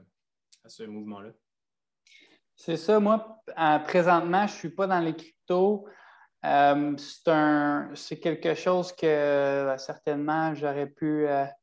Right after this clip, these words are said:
Speaker 2: euh, participer dans le passé, puis ça aurait fait des bons résultats, tu sais, dans le sens où, euh, euh, mis à part le crash de cinquante pour cent de, du dernier mois, là.
Speaker 1: Ouais.
Speaker 2: Euh, mais, euh,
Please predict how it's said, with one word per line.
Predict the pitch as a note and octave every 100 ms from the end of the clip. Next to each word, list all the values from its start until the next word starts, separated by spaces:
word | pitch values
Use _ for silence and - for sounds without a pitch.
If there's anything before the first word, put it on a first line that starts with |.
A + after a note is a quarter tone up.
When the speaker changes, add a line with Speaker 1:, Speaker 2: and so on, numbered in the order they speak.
| _ _ _ -
Speaker 2:
euh, | - C#2+ - C#3+ - - - - _ _ -
participer | D#3 C#3 - - -
dans | E3 D3+
le | D3
passé, | D#3 C#3+ C#3 - E3
puis | E3
ça | - C#3+
aurait | C#3 C#3
fait | D3 D3 -
des | - C3+ C#3
bons | C#3+ C#3
résultats, | C#3 C3 C3 B2+ F3+ B3
tu | B3
sais, | A3+
dans | F#3+
le | D3+
sens | - E3 D#3+
où, | E3 D3+
euh, | D3 C#3 C#3 - - - - _ -
euh, | D3 C#3 C3+
mis | D3 D#3
à | D#3+
part | D3 E3 F3
le | D#3
crash | - F3 E3+
de | D#3+
cinquante | D3+ D3+ D3+ D3 -
pour | D3+
cent | - E3+ F3
de, | D#3 D3
du | C#3+
dernier | C#3 D3 D3+ C#3+
mois, | D3+ F3+ C4
là. | A#3+ B3+ - - _ _ _
Speaker 1:
Ouais. | A#2 A2+ -
Speaker 2:
Euh, | C#3 C3+ C3 C3+ C3 C3 - -
mais, | - D3 C#3+ D3 C#3+
euh, | C3+ C3 B2+ B2 A#2+ A#2+